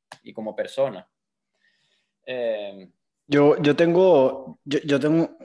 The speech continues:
Speaker 2: unas preguntas y comentarios con respecto a lo que acaba de decir Gerard, eh, porque estoy cien por ciento de acuerdo en, en, en, en varios de los puntos y, y creo que es algo que ha pasado, ¿no? Que se ha visto como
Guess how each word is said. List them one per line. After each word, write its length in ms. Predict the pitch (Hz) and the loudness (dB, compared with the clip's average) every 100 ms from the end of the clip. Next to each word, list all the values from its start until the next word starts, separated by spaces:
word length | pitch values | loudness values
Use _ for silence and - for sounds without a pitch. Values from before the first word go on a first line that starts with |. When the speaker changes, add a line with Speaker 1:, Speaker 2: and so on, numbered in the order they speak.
| _ 165 | _ -4
Speaker 2:
unas 260 | 160 151 - _ _ - | -2 -4 -8 _ _ -10
preguntas 360 | 143 131 123 151 | -6 -4 -4 -8
y 60 | |
comentarios 460 | 147 123 110 113 - | -8 -10 -10 -14 -12
con 120 | - | -12
respecto 340 | 107 107 - | -12 -12 -10
a 20 | 113 | -10
lo 80 | |
que 80 | 110 | -10
acaba 240 | 101 107 113 | -10 -8 -8
de 40 | |
decir 280 | - 107 107 | -10 -12 -8
Gerard, 380 | 117 117 120 - _ _ | -6 -4 -6 -10 _ _
eh, 360 | 123 113 95 - | -8 -6 -8 -10
porque 260 | 113 113 113 | -10 -10 -12
estoy 260 | 120 - 117 | -14 -8 -4
cien 180 | 135 | -2
por 100 | 131 | -2
ciento 240 | 127 139 139 | -4 -2 -2
de 60 | 113 | -2
acuerdo 540 | 123 120 127 - _ _ _ _ _ _ _ _ _ _ _ | -4 -2 -6 -8 _ _ _ _ _ _ _ _ _ _ _
en, 340 | 135 123 120 - | -6 -6 -6 -10
en, 380 | 117 110 95 - _ - - - _ _ _ - | -14 -12 -16 -20 _ -20 -20 -20 _ _ _ -10
en, 680 | 117 107 101 98 104 - _ 139 | -6 -4 -6 -8 -10 -16 _ -4
en 120 | 120 | 0
varios 280 | 117 131 143 | 0 0 0
de 60 | |
los 140 | 120 - | -2 -4
puntos 600 | 139 127 113 147 160 - _ _ _ _ _ _ _ _ _ _ - | -2 -2 -2 -4 -8 -14 _ _ _ _ _ _ _ _ _ _ -4
y, 480 | 165 135 127 127 131 | 0 2 2 -2 -6
y 80 | 135 | -2
creo 220 | 135 127 | 0 0
que 80 | 143 | 0
es 60 | |
algo 180 | 147 151 | -2 -2
que 80 | 156 | -2
ha 60 | 143 | -4
pasado, 420 | 139 156 143 117 | -6 -6 -6 -6
¿no? 160 | 127 | -10
Que 100 | 113 | -14
se 140 | - - | -12 -10
ha 60 | |
visto 320 | 123 131 113 - | -8 -10 -14 -14
como 480 | 104 101 98 95 | -14 -14 -16 -18